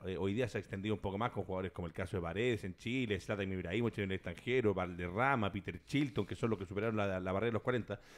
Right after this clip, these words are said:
pero normalmente a los treinta y cinco, treinta y seis fuiste, o sea, lo que hay que juntar de plata es ahora, y vos, si tú me decís los números que tiramos arriba de la mesa recién, y yo estoy jugando por Colo-Colo, por la Católica, por la U, y llegan de afuera, de uno grande, de Brasil, que no,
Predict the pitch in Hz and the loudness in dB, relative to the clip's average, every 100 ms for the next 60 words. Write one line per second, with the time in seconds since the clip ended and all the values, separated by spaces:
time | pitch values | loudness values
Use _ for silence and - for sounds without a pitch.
0 | - - 185 151 110 113 123 135 135 113 | -20 2 4 6 6 6 4 4 4 4
1 | 107 101 107 139 131 101 95 90 104 359 | 2 -4 -4 0 2 2 0 0 2 4
2 | 370 - - 95 98 131 - 107 90 123 | 4 2 2 4 4 2 -2 -4 2 4
3 | 110 101 143 127 120 131 - - 113 220 | 4 6 6 6 4 2 -2 4 8 10
4 | 147 107 98 - - - - - 131 117 | 8 4 0 -4 -16 -20 -14 -2 2 2
5 | - 123 98 104 127 104 - 98 117 101 | 0 0 0 2 2 2 -2 0 2 2
6 | 113 104 113 107 104 123 92 76 101 - | 2 0 0 -2 0 0 0 0 0 2
7 | 98 110 113 104 98 - 92 92 135 107 | -2 0 2 2 2 0 0 4 4 4
8 | 90 87 90 107 120 98 90 87 131 110 | 2 -2 2 4 4 2 2 4 4 4
9 | 87 90 117 113 98 - 147 104 73 - | 0 0 0 2 -2 0 2 2 -2 -14
10 | - - 90 123 135 127 165 143 90 76 | -20 -12 4 6 8 8 8 6 2 -4
11 | 85 113 107 104 104 101 208 156 113 120 | -2 2 4 4 4 4 4 4 4 2